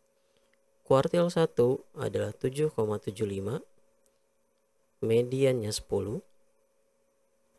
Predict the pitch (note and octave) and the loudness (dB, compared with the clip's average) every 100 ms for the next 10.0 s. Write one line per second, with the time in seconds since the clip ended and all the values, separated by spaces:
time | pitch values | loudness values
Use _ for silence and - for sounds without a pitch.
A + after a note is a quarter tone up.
0 | _ _ _ - A#2 C3+ B2+ B2 B2+ A#2+ | _ _ _ -6 -2 0 2 0 0 -2
1 | B2+ C3 C3+ D3+ - - A2 G#2+ - G#2+ | -2 -4 -6 -10 -14 -2 0 0 -2 -4
2 | G#2 G#2 - G2+ G#2 C#3 G3+ _ _ _ | -4 -6 -8 -6 0 0 -2 _ _ _
3 | _ _ _ _ _ C3+ C3 D3+ D3+ D#3 | _ _ _ _ _ 2 4 4 4 2
4 | - C#3+ B2+ B2 - - - G#2+ G#2+ G#2+ | 2 0 4 4 4 -6 -8 0 2 4
5 | A#2+ A2+ G#2 G2+ G2+ G2+ C#3 D3 C3 D3 | 2 0 -2 -2 -2 0 0 0 -2 -4
6 | - _ _ _ _ - G#2 G#2 A#2+ C#3 | -10 _ _ _ _ -6 -4 -2 0 2
7 | C#3 B2+ - A2 G#2+ G2+ A2+ B2 A2 G#2 | 2 -2 -2 -2 -2 -4 -2 -2 -4 -4
8 | A2 A2+ - _ - G#2 G2+ A2+ - _ | -6 -8 -14 _ -8 -2 -2 -4 -10 _
9 | _ _ G#2+ G2+ G#2+ - G#2 - G#2+ | _ _ -2 -2 -4 -6 -8 -6 -10